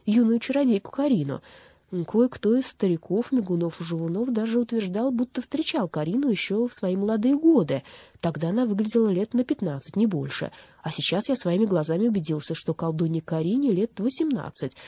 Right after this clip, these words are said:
Но как такое может быть, чтобы за десятки лет девушка повзрослела всего на три года? Ничего не могу понять". "Ох", выдохнула Лили и даже села на землю.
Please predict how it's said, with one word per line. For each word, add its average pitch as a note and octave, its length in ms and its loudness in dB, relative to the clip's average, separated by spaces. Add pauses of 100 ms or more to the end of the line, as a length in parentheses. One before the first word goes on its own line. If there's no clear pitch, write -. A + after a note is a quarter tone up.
(240)
Но E3 400 2
как E3+ 180 -2
такое E3+ 260 0
может F3+ 280 0
быть, C4 180 4
чтобы D3 260 -4
за D3 100 -4
десятки F#3 420 -4
лет E3+ 260 2
девушка E3 400 -2
повзрослела D#3+ 640 -4
всего F3 320 -4
на E3 180 -2
три G#3+ 180 -2
года? A3+ 440 4 (420)
Ничего D#3 360 -2
не C#3+ 80 -8
могу C#3 220 -10
понять". C#3+ 420 -8 (600)
"Ох", - 460 -6 (280)
выдохнула G3+ 520 -2
Лили G3 280 0
и F3+ 120 0
даже F#3 220 -2
села F3+ 280 -2
на G3 160 -2
землю. E3 400 -2